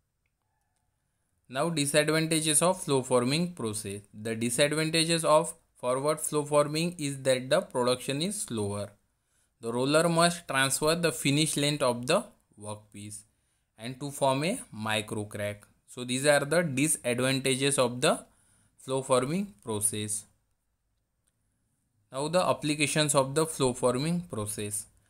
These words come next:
The flow forming process has been used to produce rocket nose,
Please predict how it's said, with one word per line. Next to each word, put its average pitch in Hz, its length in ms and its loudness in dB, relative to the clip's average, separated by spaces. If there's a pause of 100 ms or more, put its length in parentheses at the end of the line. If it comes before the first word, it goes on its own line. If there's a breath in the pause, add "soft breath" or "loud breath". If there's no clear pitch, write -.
(240)
The 110 120 -12
flow 147 240 -2
forming 175 500 4
process 151 640 2 (100)
has 131 260 -2
been 165 220 2
used 143 480 2 (120)
to 143 100 -6
produce 143 600 -2
rocket 117 480 0
nose, 156 440 0